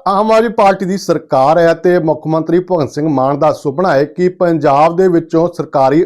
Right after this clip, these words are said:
ਅਦਾਰਿਆਂ ਅਤੇ ਪ੍ਰਾਈਵੇਟ ਅਦਾਰਿਆਂ ਦੇ ਵਿੱਚ ਜੋ ਭ੍ਰਿਸ਼ਟਾਚਾਰ ਦੇ ਮਾਮਲੇ ਆਉਂਦੇ ਨੇ, ਉਸ ਨੂੰ ਬਿਲਕੁਲ ਬੰਦ ਕੀਤਾ ਜਾਵੇਗਾ, ਜਿਸ ਦੇ ਤਹਿਤ ਲਗਾਤਾਰ ਹੁਣ ਤੱਕ ਕਈ ਕਾਰਵਾਈਆਂ ਕੀਤੀਆਂ ਗਈਆਂ ਨੇ ਅਤੇ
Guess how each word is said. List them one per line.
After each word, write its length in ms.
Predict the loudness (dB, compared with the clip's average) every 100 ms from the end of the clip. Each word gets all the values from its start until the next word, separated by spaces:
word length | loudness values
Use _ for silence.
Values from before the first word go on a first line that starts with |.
| -2
ਅਦਾਰਿਆਂ 480 | -2 0 2 0 -2 -8 _ _ _ -6
ਅਤੇ 160 | -2 -2
ਪ੍ਰਾਈਵੇਟ 420 | 2 2 2 2 0
ਅਦਾਰਿਆਂ 440 | 2 2 2 2
ਦੇ 120 | 0
ਵਿੱਚ 280 | 0 -2 -2
ਜੋ 200 | -2 -2
ਭ੍ਰਿਸ਼ਟਾਚਾਰ 680 | 0 -2 0 -4 0 0 2
ਦੇ 140 | 0
ਮਾਮਲੇ 340 | 0 0 0 0
ਆਉਂਦੇ 240 | -2 -2
ਨੇ, 180 | -4 -6 _ _ _ _
ਉਸ 120 | -2 0
ਨੂੰ 240 | 0 -2
ਬਿਲਕੁਲ 500 | 0 0 2 2 0
ਬੰਦ 280 | 0 -2 -2
ਕੀਤਾ 300 | -6 -6 -6
ਜਾਵੇਗਾ, 540 | -4 -8 -4 -4 -4 _ _ -4
ਜਿਸ 140 | 0
ਦੇ 140 | 0
ਤਹਿਤ 380 | 2 4 2 2
ਲਗਾਤਾਰ 800 | 2 2 2 0 2 2 4 2
ਹੁਣ 200 | 0 -2
ਤੱਕ 160 | -4 -6
ਕਈ 240 | -2 -2
ਕਾਰਵਾਈਆਂ 580 | 2 2 2 0 0 -2 -4 _ _ -8
ਕੀਤੀਆਂ 340 | -4 0 2
ਗਈਆਂ 260 | 2 2 2
ਨੇ 100 | 0 -4 _ _ -4
ਅਤੇ 300 | 0 0 0